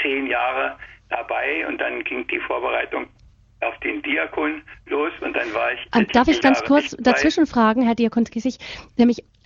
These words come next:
Speaker 2: einundsiebzig, zweiundsiebzig und dann zehn Jahre lang, das ist mitten in der D-D-R-Zeit gewesen. Das stelle ich mir doch auch als eine Herausforderung vor,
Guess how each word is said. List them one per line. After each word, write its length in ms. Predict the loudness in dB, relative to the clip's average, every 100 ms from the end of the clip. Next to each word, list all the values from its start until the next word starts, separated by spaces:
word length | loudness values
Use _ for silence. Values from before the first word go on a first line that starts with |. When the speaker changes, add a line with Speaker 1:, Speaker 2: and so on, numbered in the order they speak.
| 0
Speaker 2:
einundsiebzig, 760 | 4 6 4 2 0 -2 -2
zweiundsiebzig 800 | -2 2 4 4 2 0 0 2
und 100 | 4
dann 260 | 4 4 2
zehn 280 | 2 4
Jahre 400 | 4 4 4 2
lang, 320 | 2 4 2 2
das 180 | -2 -2
ist 160 | 0
mitten 280 | 2 2 2
in 160 | 2 4
der 140 | 4
D-D-R-Zeit 720 | 2 0 0 0 0 0 0
gewesen. 400 | 2 2 2 2
Das 120 | 0 0
stelle 260 | 2 2
ich 140 | 2 2
mir 120 | 2
doch 160 | 2
auch 220 | 2 0 2
als 160 | 0 2
eine 240 | 2 4
Herausforderung 920 | 2 4 2 0 2 2 2 0 0
vor, 480 | -2 0 4 4 2